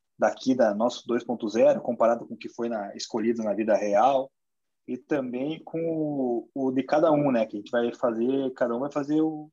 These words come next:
um individual também, né, então vamos, vamos ver quem acerta mais no final das contas. E um grande abraço pra todo mundo aí, cara, tenha um bom final de semana,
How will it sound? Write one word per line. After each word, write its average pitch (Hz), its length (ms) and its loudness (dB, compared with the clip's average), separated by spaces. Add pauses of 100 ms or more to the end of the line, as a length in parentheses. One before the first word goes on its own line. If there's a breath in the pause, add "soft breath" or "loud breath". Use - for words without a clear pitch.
(140)
um 156 120 -4
individual 151 440 0
também, 135 340 -8
né, 107 200 -16
então 107 160 -12
vamos, 123 340 -4 (440)
vamos 127 140 0
ver 131 60 0
quem - 160 0
acerta 131 400 2
mais 120 260 0
no 120 100 -12
final 117 240 -8
das 120 160 -6
contas. - 460 -16 (680)
E 120 120 -6
um 117 220 -4
grande 127 240 0
abraço 120 320 2
pra 120 80 -10
todo 110 240 -2
mundo 123 260 -4
aí, 131 200 -2
cara, - 200 0
tenha 127 200 0
um 123 60 -2
bom 131 140 0
final 123 220 -2
de - 80 -16
semana, 120 480 -4